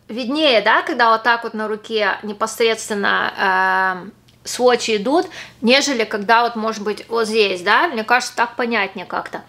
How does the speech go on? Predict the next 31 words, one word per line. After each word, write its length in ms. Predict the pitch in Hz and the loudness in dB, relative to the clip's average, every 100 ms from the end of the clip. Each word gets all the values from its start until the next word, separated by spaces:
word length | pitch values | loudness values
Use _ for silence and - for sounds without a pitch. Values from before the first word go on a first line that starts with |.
| - - - | -16 -16 -2
Но 80 | 254 | 2
в 60 | 269 | 4
любом 360 | 277 320 403 | 4 4 4
случае, 480 | 403 330 339 302 254 | 2 0 0 0 0
как-то 360 | 240 262 - 262 | 2 2 2 -2
вот 160 | 240 | 0
они 120 | 233 | -2
все 180 | 247 269 | 0 0
равно 200 | 247 247 | 2 2
не 120 | 226 214 | 2 0
передают 560 | 233 226 214 240 226 | 0 2 4 4 2
на 80 | 208 | -2
сто 200 | 208 233 | -2 -2
процентов, 640 | 226 226 - 262 330 302 208 | 2 0 2 2 4 2 0
когда 500 | 226 202 233 240 240 | -2 2 4 4 2
я 260 | 214 226 240 | 0 0 0
смотрю 460 | 240 220 226 247 | -4 -10 -6 -8
под 360 | - - 226 214 | -8 -4 -2 -2
другим 360 | 220 202 214 | -6 -6 -8
углом, 560 | 196 196 220 254 320 403 - - - | -6 -2 6 6 6 0 -8 -10 2
то 80 | 240 | 4
есть 180 | 247 | 4
вот 160 | 220 214 | 0 -4
когда 300 | 226 202 233 | -4 2 0
сверху 440 | 240 247 240 - | 0 0 0 -2
свет 400 | 220 - 214 208 | -8 0 0 2
падает. 420 | - 196 185 180 170 - - - _ _ _ _ _ - - - - - - - - - - - _ | 4 4 4 -4 -8 -18 -20 -20 _ _ _ _ _ -20 -20 -20 -16 -12 -10 -10 -10 -12 -16 -20 _
Так, 260 | 285 269 240 | 4 4 4
второй 380 | - 254 277 285 | 0 2 4 4
ряд 280 | 277 277 220 | 4 2 0
готов. 540 | 233 233 277 349 | -4 -2 2 4